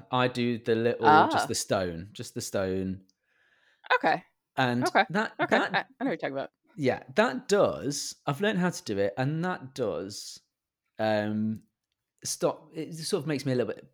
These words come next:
Speaker 1: less saggy, right? So, and it feels good. So, so I do, I do that, and then I
Speaker 2: Okay.
Speaker 1: stick on the sunblock.
Speaker 2: Okay. All right, cool.
Speaker 1: Yeah.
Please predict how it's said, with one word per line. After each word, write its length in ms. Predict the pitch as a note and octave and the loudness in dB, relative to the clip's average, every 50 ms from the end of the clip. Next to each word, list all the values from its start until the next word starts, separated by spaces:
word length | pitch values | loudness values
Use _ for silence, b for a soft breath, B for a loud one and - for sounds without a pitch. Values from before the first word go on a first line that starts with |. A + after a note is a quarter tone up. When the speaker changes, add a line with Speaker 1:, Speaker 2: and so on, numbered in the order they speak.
| _ | _
Speaker 1:
less 160 | - A2+ G2+ | -8 -6 -6
saggy, 360 | - - D#2 D#2 - - - - | -6 -10 -12 -12 -14 -16 -18 -14
right? 260 | - D#2 D#2 E2 D#2+ - _ _ _ _ _ _ _ _ _ _ - | -10 -8 -8 -8 -10 -12 _ _ _ _ _ _ _ _ _ _ -14
So, 400 | - - B2+ A2+ A2 G#2+ G#2+ A2 - | -6 -4 -2 0 0 0 -2 -2 -4
and 80 | - C3 | -6 -6
it 60 | G#2+ | -6
feels 180 | - F2+ D#2 - | -6 -8 -10 -10
good. 220 | - - E2 - _ _ _ | -12 -14 -16 -16 _ _ _
So, 320 | - - C3+ A#2+ A#2 B2 - | -6 -2 2 2 2 2 0
so 180 | - - D3+ C#3+ | 0 0 4 4
I 60 | C#3 | 4
do, 280 | C#3 C#3 F#3+ F#3+ F#3+ - - | 4 4 4 4 4 4 2
I 100 | D#3 D3+ | 0 0
do 220 | - F3+ F3+ D#3 A2+ | 2 2 2 4 4
that, 220 | G2 F#2+ F#2+ - - | 4 2 0 -2 -4
and 160 | A2 A2+ A2+ | -4 0 4
then 200 | A2 A#2+ A#2+ A#2 | 6 6 6 6
I 40 | A2+ | 4
Speaker 2:
Okay. 80 | A2 - | 2 2
Speaker 1:
stick 260 | - A#2 G2+ - - | 0 -2 -4 -2 -2
on 200 | A2+ G#2+ G#2 G2+ | -2 0 0 -2
the 60 | F#2+ F#2+ | -4 -6
sunblock. 480 | - F2 E2+ D#2+ - C2 - - - - _ _ _ _ _ _ _ _ _ _ _ _ _ _ _ _ _ _ _ _ _ _ _ _ _ _ _ _ _ _ _ _ _ _ - - | -8 -8 -8 -8 -10 -12 -12 -16 -18 -20 _ _ _ _ _ _ _ _ _ _ _ _ _ _ _ _ _ _ _ _ _ _ _ _ _ _ _ _ _ _ _ _ _ _ -2 0
Speaker 2:
Okay. 240 | D#3 - - C#4+ C4 D#4+ - _ _ _ | 0 2 2 0 -2 -4 -6 _ _ _
All 80 | - A3+ | -4 -2
right, 180 | D#4+ F#4+ F#4 F#4+ | -2 -2 -2 -2
cool. 100 | - D4 | -2 -2
Speaker 1:
Yeah. 100 | F4 G#4 | -2 -2